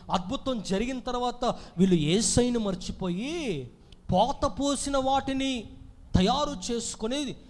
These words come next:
వాటిని బంగారముతో పొదిగించి వాటిని ఆరాధన చేయడం ప్రారంభించారు.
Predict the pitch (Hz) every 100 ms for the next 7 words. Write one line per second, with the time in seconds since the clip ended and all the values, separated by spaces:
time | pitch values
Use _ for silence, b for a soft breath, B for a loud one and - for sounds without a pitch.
0 | B - 160 226 262 254 190 170 190 262
1 | 285 285 285 190 190 202 220 214 214 254
2 | 240 B 156 151 180 220 226 202 202 240
3 | 233 226 220 208 180 196 208 196 190 180
4 | 185 135